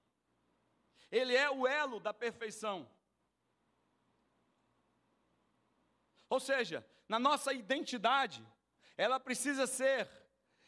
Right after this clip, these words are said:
explicada, ser vista dessa forma,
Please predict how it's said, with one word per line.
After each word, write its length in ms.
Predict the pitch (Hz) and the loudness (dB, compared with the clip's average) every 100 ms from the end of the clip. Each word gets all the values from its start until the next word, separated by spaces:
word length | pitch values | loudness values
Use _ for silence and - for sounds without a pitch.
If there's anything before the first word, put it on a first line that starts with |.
| _ - | _ -2
explicada, 1040 | 254 - - 247 247 - 247 269 254 165 | 0 0 -2 -4 -6 0 4 4 4 -2
ser 360 | 151 - 262 180 | -6 -2 -2 -2
vista 800 | 143 143 294 254 - 196 131 107 - _ _ _ - | -6 2 2 2 -2 -2 -2 -4 -20 _ _ _ -2
dessa 320 | 262 269 269 | 0 0 -2
forma, 520 | - 233 185 127 104 | 0 0 0 -4 -14